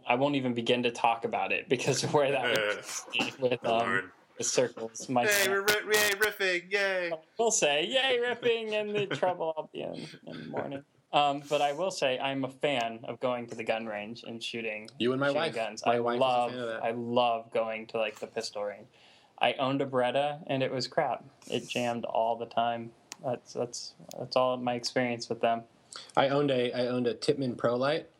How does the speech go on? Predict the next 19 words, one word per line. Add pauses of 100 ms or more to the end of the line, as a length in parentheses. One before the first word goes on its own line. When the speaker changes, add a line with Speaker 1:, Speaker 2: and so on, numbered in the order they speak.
(560)
Speaker 3:
and
it
was,
it
was
perfect. (200)
It's
a
paintball
gun.
It's
the
only
gun
I've
ever
owned.
Speaker 1:
<laughs>
Speaker 3:
<laughs>